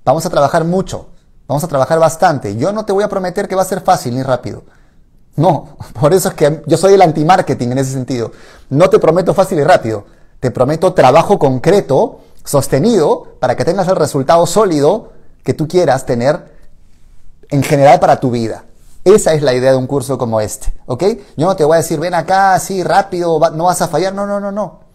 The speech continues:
Y, y estoy seguro que va a haber gente que igual no se va a registrar y que igual no va a llegar o que van a llegar y después van a ver, cuando abramos el curso dirán, "Uy, no, que muy caro, no sé, mejor me compro un PlayStation". Bueno, de ti depende, pues, si prefieres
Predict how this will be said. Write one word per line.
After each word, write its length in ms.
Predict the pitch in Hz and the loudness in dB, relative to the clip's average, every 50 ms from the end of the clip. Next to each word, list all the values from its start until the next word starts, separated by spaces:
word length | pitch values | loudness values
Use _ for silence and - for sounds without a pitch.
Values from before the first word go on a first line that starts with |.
| _ - _ _ _ - _ _ _ _ | _ -20 _ _ _ -20 _ _ _ _
Y, 320 | - 143 127 131 131 135 135 | -8 -6 -4 -4 -4 -4 -6
y 20 | 135 | -4
estoy 180 | - 185 180 | -2 -2 0
seguro 240 | 175 190 208 202 180 | 2 2 2 2 2
que 80 | 143 151 | 2 0
va 60 | 165 | 0
a 20 | |
haber 100 | 170 165 | 0 -2
gente 260 | - 180 175 170 180 | -2 -4 -4 -4 -4
que 240 | 147 135 120 113 - - - - - | -4 -4 -4 -6 -6 -12 -20 -12 -8
igual 340 | 123 120 123 147 160 139 120 | -4 -2 2 2 2 2 0
no 80 | 117 - | -2 -2
se 100 | - 139 | 0 0
va 60 | 139 | 0
a 40 | 143 | 0
registrar 580 | 131 - 117 - - - 135 139 139 - 113 | 0 -2 -6 -10 -6 -2 0 2 2 2 2
y 40 | 120 | 0
que 100 | 117 113 | -2 -2
igual 200 | 110 117 120 120 | 0 0 0 0
no 60 | 120 | 0
va 80 | 120 120 | 0 0
a 20 | |
llegar 380 | 110 113 107 110 127 139 131 123 | 0 0 0 2 2 4 2 2
o 80 | 113 | 0
que 60 | - 110 | -2 -2
van 120 | 113 120 | -4 -4
a 20 | |
llegar 360 | 123 110 110 110 127 139 139 - - - - - | -6 -6 -2 0 0 0 0 -4 -10 -20 -14 -10
y 40 | - | -10
después 200 | 120 - 123 113 | -8 -6 -6 -4
van 120 | 127 123 | -4 -2
a 60 | 120 | 0
ver, 360 | 123 131 135 - - - - - - - - - - - - - - - - | 2 2 2 2 -2 -8 -20 -20 -20 -20 -20 -20 -20 -20 -20 -20 -20 -10 -6
cuando 200 | - 131 120 120 | -4 -2 0 2
abramos 260 | 135 156 156 151 - | 2 2 0 -2 -4
el 80 | 131 - | -6 -4
curso 260 | - 160 156 - 147 | -4 -4 -4 -2 -2
dirán, 180 | 135 131 143 208 | -2 -2 -2 -2
"Uy, 220 | 247 254 226 196 | -2 -2 -2 -4
no, 200 | 202 233 240 208 | -4 -6 -8 -6
que 80 | 160 165 | -6 -6
muy 180 | 175 202 214 | -6 -6 -6
caro, 320 | 208 - 220 226 214 185 170 | -4 -4 -2 0 0 0 -2
no 120 | 185 208 | -2 -6
sé, 320 | 202 - - 220 220 190 - - - | -6 -4 -2 -2 -2 -2 -4 -6 -8
mejor 240 | 139 - - 208 | -8 -6 -4 -4
me 100 | 208 196 | -4 -4
compro 280 | - 196 208 196 196 190 | -4 -4 -6 -6 -6 -8
un 40 | 185 | -6
PlayStation". 640 | 196 196 190 - - 220 220 233 - - 143 113 - - - - - | -6 -6 -6 -4 -2 0 0 0 0 -2 -8 -10 -10 -14 -20 -20 -8
Bueno, 300 | - 160 165 135 113 - - | -2 -2 0 0 -2 -4 -6
de 140 | 127 139 - | -6 -6 -4
ti 100 | - 202 | -2 0
depende, 420 | 202 196 - 214 208 202 190 190 | 0 0 0 -2 -2 -2 -2 -4
pues, 160 | - 190 175 - | -4 -4 -4 -4
si 60 | 160 | -4
prefieres 480 | 165 - - - 190 185 185 175 180 | -4 -4 -4 -2 -2 -2 -2 -2 -4